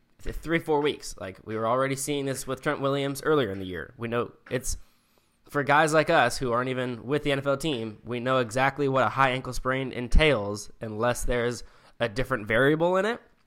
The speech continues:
But it's four to five weeks when you let it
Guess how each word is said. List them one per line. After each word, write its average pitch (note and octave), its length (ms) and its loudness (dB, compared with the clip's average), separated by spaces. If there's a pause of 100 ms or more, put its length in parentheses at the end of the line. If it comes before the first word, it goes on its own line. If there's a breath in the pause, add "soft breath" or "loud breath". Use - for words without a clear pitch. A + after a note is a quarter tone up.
(540)
But C3 280 -2 (420 soft breath)
it's C#3+ 480 4 (220)
four D#3 280 4
to E3 40 6
five D#3+ 380 8
weeks D#3+ 420 4
when C#3+ 160 0
you C#3+ 80 2
let C#3+ 180 4
it - 160 -2